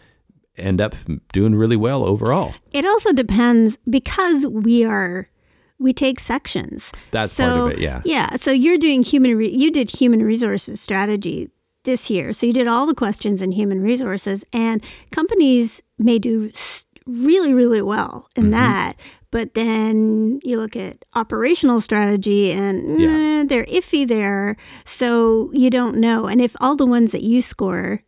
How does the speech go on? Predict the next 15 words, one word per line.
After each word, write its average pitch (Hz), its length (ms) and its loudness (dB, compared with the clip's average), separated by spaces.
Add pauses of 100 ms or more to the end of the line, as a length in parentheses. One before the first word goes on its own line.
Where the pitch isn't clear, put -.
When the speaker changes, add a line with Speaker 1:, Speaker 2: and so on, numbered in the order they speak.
Speaker 2:
tend 233 240 2
to 220 80 -4
be 196 340 -2
really 208 280 -2
good, 214 420 -2
then 202 360 -2 (720)
the 269 180 -6
scores 247 340 0
at 202 100 -8
the 226 160 -2
end 214 260 -2
can 226 540 0
be 196 440 -2
a - 80 -8
little, 208 500 -2